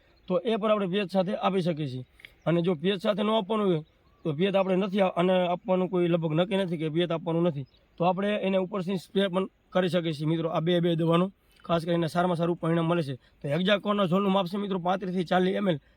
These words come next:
પ્રતિ પંપે અને વીઘે ચારથી ને પાંચ પંપ કરવા એ રીતનો ઘાટો છંટકાવ કરવો. અને આપણે, અ, એઝોસ્ટ્રોબિન અને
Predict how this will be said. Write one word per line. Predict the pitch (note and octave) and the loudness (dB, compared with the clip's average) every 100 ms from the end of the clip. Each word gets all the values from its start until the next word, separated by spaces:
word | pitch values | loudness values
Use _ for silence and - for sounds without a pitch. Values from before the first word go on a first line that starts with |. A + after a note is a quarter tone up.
| _ | _
પ્રતિ | - F3+ F#3 | 2 2 2
પંપે | F#3+ G3 D#3+ B2+ _ _ D#3 | -2 -4 -4 -6 _ _ -2
અને | D#3+ | 0
વીઘે | D3+ F3 G3+ | 2 0 0
ચારથી | F3 F#3 F#3+ G3 | 2 0 0 -2
ને | G3 G3 F#3+ - - | -2 0 -2 -4 -2
પાંચ | G3 F#3+ | 0 0
પંપ | F#3 F3+ F3+ F3 D#3 | 0 0 2 2 2
કરવા | F#3+ G3 | 2 2
એ | E3 _ _ - | 0 _ _ -4
રીતનો | E3+ F#3+ | -2 -2
ઘાટો | C#3+ D#3 F3 | -2 -2 -2
છંટકાવ | D#3+ E3 F3 - _ _ - | -2 -2 -4 -4 _ _ 0
કરવો. | F#3+ F3+ B2 - _ _ - | 2 2 -2 -10 _ _ -2
અને | D#3+ E3+ E3+ | 0 2 2
આપણે, | E3+ E3+ F3 F3 E3+ D3+ - - _ _ _ | 2 2 4 4 4 0 -8 -20 _ _ _
અ, | E3 D#3 D#3 | -2 -2 0
એઝોસ્ટ્રોબિન | E3+ F#3 G#3+ A3 G3+ G#3+ A3+ - _ _ - | 2 0 0 0 2 2 0 -4 _ _ -4
અને | E3+ F3 F3 E3+ E3 | 0 4 4 4 0